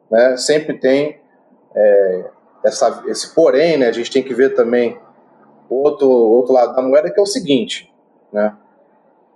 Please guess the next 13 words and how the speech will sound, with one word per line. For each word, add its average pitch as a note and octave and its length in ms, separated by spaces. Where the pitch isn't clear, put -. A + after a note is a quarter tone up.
Nos G3 240
últimos G#3+ 560
quarenta F3+ 600
anos, C#3 800
o C#4 120
consumo F3+ 1040
mundial C3+ 540
de C3 80
energia, B2 800
ele D3+ 200
mais D#3 400
que - 160
duplicou, F3 840